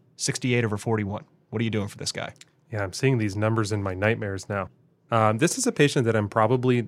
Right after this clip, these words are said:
Speaker 2: not going to aggressively fluid resuscitate as I did the first patient. I'm a little bit worried about how that heart is gonna work. I might reach for my vasopressors first.
Speaker 1: Okay,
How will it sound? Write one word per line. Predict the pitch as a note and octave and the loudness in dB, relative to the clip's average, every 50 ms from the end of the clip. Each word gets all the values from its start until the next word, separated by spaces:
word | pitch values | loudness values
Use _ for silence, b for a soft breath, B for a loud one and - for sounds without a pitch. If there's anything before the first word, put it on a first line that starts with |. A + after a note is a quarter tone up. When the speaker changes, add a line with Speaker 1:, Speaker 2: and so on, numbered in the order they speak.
| - - | -6 -4
Speaker 2:
not | - A#2+ A2+ A2+ A2 - | 2 2 4 4 2 2
going | A#2+ A#2 A#2+ A#2+ | 2 2 2 2
to | - A#2 | 2 2
aggressively | A2 G2+ G2+ G#2+ G#2 - B2 G#2+ - A#2+ G#2+ | 2 2 2 2 2 2 0 0 2 2 0
fluid | G2 - - B2 A#2 A#2+ A#2 | 0 0 2 4 4 4 4
resuscitate | A#2+ A#2+ - C3+ A#2 - B2 A2 A#2+ A#2+ | 2 2 2 0 0 0 0 0 0 0
as | A#2 A2 | 2 0
I | G#2+ G#2 | 0 0
did | G2 A2 G#2 | 0 -2 -2
the | G2+ G2+ | -2 -4
first | - - G#2 G#2 - - | -4 -4 -6 -6 -6 -6
patient. | - A2+ G#2 - A#2 | -6 -6 -4 -4 -4
I'm | G#2+ G2+ | -2 0
a | G#2 | 2
little | A2 A#2 B2+ | 2 2 2
bit | A#2+ B2+ - | 2 0 0
worried | A#2+ A2+ G#2+ A2 G#2 | 0 0 2 2 0
about | G2+ G2+ G#2 G2+ | 0 0 -2 -2
how | F2 G#2+ G#2 | 0 -2 0
that | G#2+ G#2 - | -2 -2 0
heart | - A2 G#2 | 0 -2 0
is | G#2 G2 | -2 -4
gonna | G2+ G#2 G#2 | -4 -4 -4
work. | G2 G#2 G#2 G#2+ - - | -2 -2 -2 -2 -4 -4
I | - B2 | -4 -2
might | A#2 G#2+ A2 A#2+ B2 - | -2 0 0 0 0 0
reach | C3 B2 A2+ - | 0 -2 -2 -2
for | - A2+ | -4 -4
my | A2 G#2+ | -4 -2
vasopressors | G#2 G2 G#2+ G#2 - - - - - - - C#2+ - | -2 -2 -2 -4 -4 -6 -10 -10 -10 -8 -10 -12 -12
first. | - - - - - - - - _ _ - | -12 -12 -14 -14 -14 -16 -18 -20 _ _ -6
Speaker 1:
Okay, | G2+ G#2 G2+ - F3+ F3+ - | -4 -4 0 0 -2 -2 -2